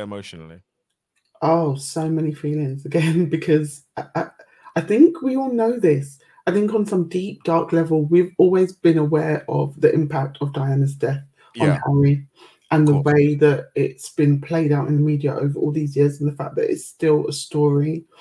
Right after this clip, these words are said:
Speaker 2: and all of that stuff. So I have so much empathy for them and so much, um,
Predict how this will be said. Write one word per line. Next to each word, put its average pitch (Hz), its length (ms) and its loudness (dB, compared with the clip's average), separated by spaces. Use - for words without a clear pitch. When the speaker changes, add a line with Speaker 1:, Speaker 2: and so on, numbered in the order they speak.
Speaker 2:
and 151 340 4
all 170 160 8
of 156 120 2
that 143 120 0
stuff. 156 220 -8
So 160 320 0
I 185 60 -6
have 196 180 -6
so - 480 0
much 180 380 -2
empathy 147 400 0
for - 140 -4
them 139 200 0
and 151 140 -4
so 160 200 4
much, 147 380 0
um, 151 580 2